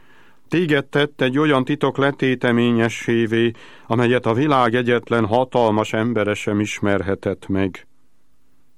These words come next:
Végül megengedte, hogy meglásd,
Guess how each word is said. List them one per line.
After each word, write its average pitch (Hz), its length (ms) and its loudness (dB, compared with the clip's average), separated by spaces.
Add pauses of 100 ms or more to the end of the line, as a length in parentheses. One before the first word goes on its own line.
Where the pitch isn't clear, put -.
(920)
Végül 117 300 0
megengedte, 113 840 -2 (160)
hogy 113 160 -4
meglásd, 117 920 -2